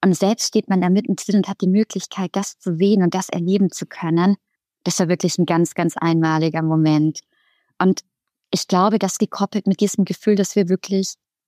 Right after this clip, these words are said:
aus unserer eigenen Kraft, aus unserer eigenen Anstrengung dahin gekommen sind und wir uns wirklich belohnen mit diesem Erlebnis. So für, wenn ich jetzt sage, die Strapazen der Tage davor, dann klingt das viel zu dramatisch,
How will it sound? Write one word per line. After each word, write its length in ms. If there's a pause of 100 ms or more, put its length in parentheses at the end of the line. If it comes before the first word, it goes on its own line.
(140)
aus 120
unserer 360
eigenen 360
Kraft, 320
aus 100
unserer 280
eigenen 320
Anstrengung 720
dahin 340
gekommen 520
sind 360 (500)
und 140
wir 80
uns 180
wirklich 420 (360)
belohnen 680
mit 120
diesem 240
Erlebnis. 800
So 80
für, 400 (260)
wenn 100
ich 80
jetzt 120
sage, 160
die 80
Strapazen 640
der 100
Tage 260
davor, 260
dann 120
klingt 260
das 160
viel 140
zu 120
dramatisch, 720